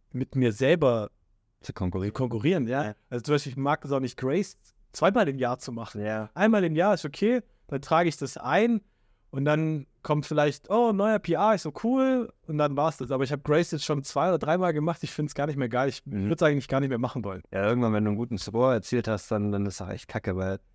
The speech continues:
Speaker 2: wie gehst du da an das Workout ran, wenn du weißt dann, "Okay, eigentlich war ich zu dem Zeitpunkt fitter, ich werde
Speaker 1: Ja.
Speaker 2: verbessern können, jetzt mach ich's nur nochmal,
Speaker 1: Ja.
Speaker 2: damit ich einen schlechteren Score hab." Hm.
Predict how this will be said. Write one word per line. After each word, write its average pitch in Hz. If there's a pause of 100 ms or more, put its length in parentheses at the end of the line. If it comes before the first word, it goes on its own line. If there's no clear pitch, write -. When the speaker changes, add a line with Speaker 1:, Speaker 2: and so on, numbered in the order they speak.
(420)
Speaker 2:
wie 101
gehst 117
du -
da 110
an 104
das 95
Workout 104
ran, 107
wenn 98
du 95
weißt 101
dann, 98
"Okay, 113
eigentlich 98
war 101
ich 87
zu -
dem 101
Zeitpunkt 95
fitter, 117 (220)
ich -
werde 113
Speaker 1:
Ja. 143 (220)
Speaker 2:
verbessern 113
können, 113
jetzt -
mach 95
ich's 95
nur 107
nochmal, 110
Speaker 1:
Ja. 135
Speaker 2:
damit 101
ich 90
einen 95
schlechteren 123
Score 127
hab." 127
Hm. 104